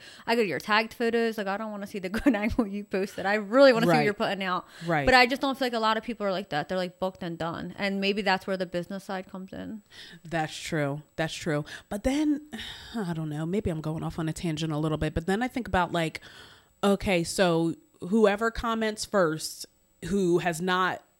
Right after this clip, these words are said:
Speaker 2: invested as much time in an-, as another stylist did into being better, when you bring that person onto that wedding and the hair is mediocre,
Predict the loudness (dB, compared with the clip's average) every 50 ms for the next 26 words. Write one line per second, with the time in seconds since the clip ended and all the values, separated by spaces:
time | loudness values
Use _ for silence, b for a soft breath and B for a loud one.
0 | _ _ _ -2 -2 0 0 0 0 -2 -2 -2 0 0 0 0 0 0 -2 -2
1 | -2 -4 -4 -4 -2 0 0 2 2 2 0 0 -2 -2 -4 -4 -2 0 0 0
2 | 0 0 -2 -2 -2 -2 -2 0 2 2 2 2 0 0 0 2 2 4 4 2
3 | 2 0 2 0 2 2 2 0 0 0 2 0 0 0 B B B B B B
4 | B 2 2 2 2 0 -2 0 2 4 6 6 6 6 4 2 0 -6 _ _
5 | _ _ _ _ _ _ -12 -6 -2 0 2 2 2 2 0 -2 -2 0 2 2
6 | 4 4 2 2 2 0 -2 -4 B B B B B B B B B _ -4 2
7 | 4 4 4 4 4 4 4 6 6 6 4 4 4 2 2 0 0 0 -2 -4
8 | -4 -2 -2 -2 -2 -2 -2 -2 0 0 2 0 0 -2 -4 -6 _ 0 2 2
9 | 2 2 0 -2 -2 -2 0 0 0 0 0 2 4 4 4 4 2 0 0 -2
10 | -2 -4 -6 -8 -10 _ _ _ _ _ _ -4 -2 0 0 0 0 -2 -2 -4
11 | -6 -8 -8 -6 -2 -2 -2 0 0 2 2 4 4 4 4 4 2 2 0 -4
12 | -8 -10 _ -6 -2 0 0 2 2 4 6 6 6 4 4 0 0 2 2 0
13 | -2 -6